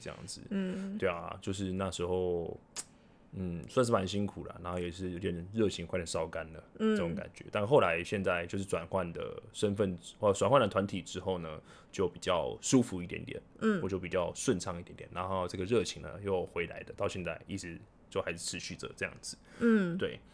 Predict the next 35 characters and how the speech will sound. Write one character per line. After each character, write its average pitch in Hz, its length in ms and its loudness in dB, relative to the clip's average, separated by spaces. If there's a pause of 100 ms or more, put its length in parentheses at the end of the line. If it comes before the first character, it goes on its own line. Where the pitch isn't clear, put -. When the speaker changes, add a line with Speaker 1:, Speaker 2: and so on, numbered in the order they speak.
(160)
Speaker 1:
那 90 300 2
他 147 140 -6
后 185 120 6
面 170 140 6
还 107 60 6
有 92 40 4
提 87 200 -4
到 90 160 2
呢， 85 120 0
说 95 160 0
有， 92 140 2
最 - 180 -2
近 147 60 2
有 107 100 4
一 87 40 0
部 98 240 0
日 104 180 4
剧 92 240 -2
叫 92 140 2
做 92 160 0
《我 87 240 -8
家 113 160 6
的 - 80 -2
故 92 200 -4
事》， - 200 -6 (340)
有 85 80 -4
不 170 180 4
少 87 200 2
的 - 160 -8
摔 101 200 4
跤 - 160 -2
场 - 240 -6
面 101 140 -4
呢。 92 100 -12 (360)
哎， 107 120 0